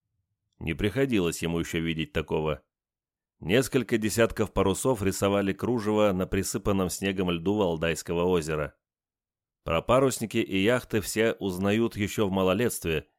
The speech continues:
из увлекательных книжек Стивенсона, Дефо,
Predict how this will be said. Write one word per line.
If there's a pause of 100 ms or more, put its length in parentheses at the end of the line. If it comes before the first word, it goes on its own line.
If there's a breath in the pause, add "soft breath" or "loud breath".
(300)
из
увлекательных
книжек
Стивенсона, (300)
Дефо,